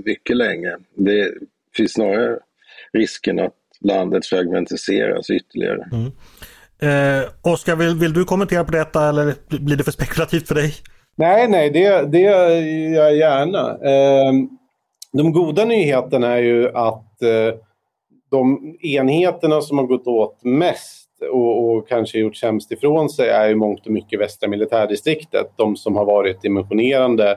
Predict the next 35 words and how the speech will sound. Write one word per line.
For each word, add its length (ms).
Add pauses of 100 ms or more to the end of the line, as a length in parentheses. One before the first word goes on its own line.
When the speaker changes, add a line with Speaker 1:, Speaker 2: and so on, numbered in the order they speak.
(540)
Speaker 3:
eh, 320
för 80
vår 340
hotbild. 640 (640)
Eh, 260
de 240
dåliga 540
nyheterna, 960 (100)
eh, 460
som 240
jag 500
verkligen 380
vill 120
varna 440
för, 280
för 120
det 60
finns 360
en, 400
eh, 60 (200)
ibland 400
en 80
känsla 440
av 180
att 160
nu 60
har 100
Ryssland 380
förlorat 420
så 80
mycket, 320
nu 80
är 140
det 60
lugnt. 440